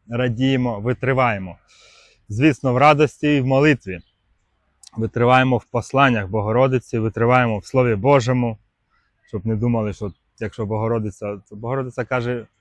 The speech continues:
"Слухайте мого сина Ісуса". Тому хто не слухає Ісуса, той не, е, живе і не витриває в посланнях Богородиці. Все просто.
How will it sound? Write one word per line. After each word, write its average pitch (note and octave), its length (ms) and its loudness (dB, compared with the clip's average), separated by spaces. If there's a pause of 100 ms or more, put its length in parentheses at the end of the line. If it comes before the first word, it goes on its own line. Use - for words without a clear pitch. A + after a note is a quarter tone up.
(280)
"Слухайте B2 440 0
мого A#2 220 -2
сина A#2 280 -4
Ісуса". G2+ 480 -8 (280)
Тому A2 220 -2
хто A#2+ 220 -2
не A#2 120 0
слухає A2+ 380 -2
Ісуса, B2 360 -4
той C3+ 260 0
не, B2 240 0 (500)
е, A#2 240 -2
живе B2 440 2
і B2+ 40 0
не B2+ 100 0
витриває A#2+ 440 0
в - 40 -16
посланнях A2+ 460 -6
Богородиці. A#2 580 -4
Все - 180 -12
просто. G2 440 -6